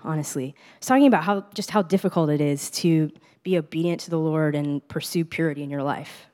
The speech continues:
okay? And I remember he said something, and he was speaking out of his own, out of his own ex-, experience with this. But he said, "No, Nellie, it's, it's not a have to, it's a get to in this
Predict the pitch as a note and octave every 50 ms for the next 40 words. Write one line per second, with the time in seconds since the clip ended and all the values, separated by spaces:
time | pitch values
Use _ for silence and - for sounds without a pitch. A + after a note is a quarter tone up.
0 | _ - - E3+ E3+ G3+ - - - - - - - - - - - _ _ -
1 | A#3+ A#3+ A#3 - - B3 C4 C4+ C4+ C#4+ F4 A4 B4+ A4+ F4 C#4 A3+ - - C4
2 | C4+ C4+ - - A#3 G#3+ - - G3 F3 D#3+ E3+ G#3+ G#3 F#3 - - - - E4+
3 | E4+ F#4 F#4 D4+ B3 G#3 F#3 F3 G#3+ G#3+ G3+ E3+ B2+ - _ _ _ _ _ _
4 | - - - - - G#3+ B3+ C4 A3 A3+ F#3 - - G#3+ A3 G3 - - - -
5 | - - - - - - - - B3+ E4+ D4 E3+ - - - - - - - -
6 | D#3 C#3+ - - G#2+ - - - - - - - - - - - - - - A#3+
7 | C4 B3 - C4 A#3 A3 - - _ _ _ _ _ _ _ _ _ _ _ _
8 | _ _ _ _ - F#3 G#3+ A#3 B3 A#3+ A3+ G3 F#3 F3+ G3 A3 A#3+ A3 F#3 E3
9 | - - F#3+ - - - - - - - - G#3+ - - A#3+ C4+ F4 C#4+ E3+ -
10 | - A3 C4+ - - - - G#3 E3+ D#3+ D#3+ - D#3+ D3 F3+ G#3+ - - - -
11 | E3 C#3+ B2+ - D#3+ - - _ _ _ _ _ _ _ _ _ _ _ _ _
12 | _ _ _ _ _ _ _ _ _ _ _ - F#3+ F3 E3+ E3 D#3+ - - -